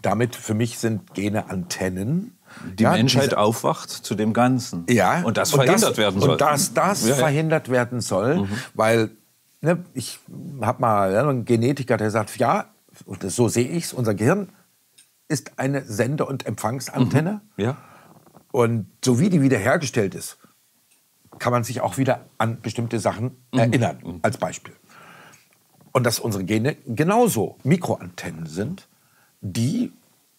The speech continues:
Speaker 1: äh, halt bestimmte Informationsfe-, in, mit Informationsfeldern in Resonanz stellen.
Speaker 2: Mhm.
Speaker 1: Wir haben dieses Ciba-Geigy, äh,
Speaker 2: Ja.
Speaker 1: äh, Experiment,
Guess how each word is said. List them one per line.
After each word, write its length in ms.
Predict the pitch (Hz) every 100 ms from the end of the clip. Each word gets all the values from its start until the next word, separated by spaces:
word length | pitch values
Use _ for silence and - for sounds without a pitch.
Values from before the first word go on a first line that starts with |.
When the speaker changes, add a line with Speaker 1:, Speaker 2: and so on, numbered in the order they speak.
| _ _
Speaker 1:
äh, 840 | 113 107 107 104 104 101 101 101 104 - _ _ _
halt 300 | - 113 120
bestimmte 360 | 156 - 139 120
Informationsfe-, 840 | - 123 135 107 - 95 87 - -
in, 240 | 110 107 - - -
mit 180 | 120 120
Informationsfeldern 960 | 127 135 139 - 113 113 - 117 110
in 100 | 113
Resonanz 440 | 110 110 185 233 -
stellen. 240 | - -
Speaker 2:
Mhm. 320 | 101 98 98 120 -
Speaker 1:
Wir 180 | 107 110
haben 140 | 117 156 - -
dieses 440 | 110 - - - -
Ciba-Geigy, 760 | - 120 92 98 120 165 165 170 - - -
äh, 160 | 127 123
Speaker 2:
Ja. 100 | 120 117 - -
Speaker 1:
äh, 500 | 113 113 110 110 101 -
Experiment, 720 | 110 - 110 120 151 -